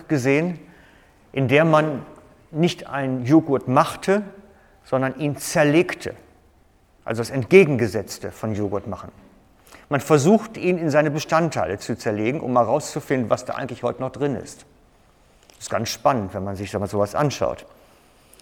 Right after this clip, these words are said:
Also man hat diesen Kirschjoghurt zerlegt und festgestellt,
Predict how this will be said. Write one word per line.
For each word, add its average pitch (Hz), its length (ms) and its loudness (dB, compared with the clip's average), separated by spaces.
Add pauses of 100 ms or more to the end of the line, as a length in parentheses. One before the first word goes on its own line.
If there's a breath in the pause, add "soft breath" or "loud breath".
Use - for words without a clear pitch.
(380 soft breath)
Also 139 180 6
man 156 140 8
hat 175 100 8
diesen 175 200 6
Kirschjoghurt 151 1080 6
zerlegt 160 680 4 (680 loud breath)
und 151 120 4
festgestellt, 196 840 4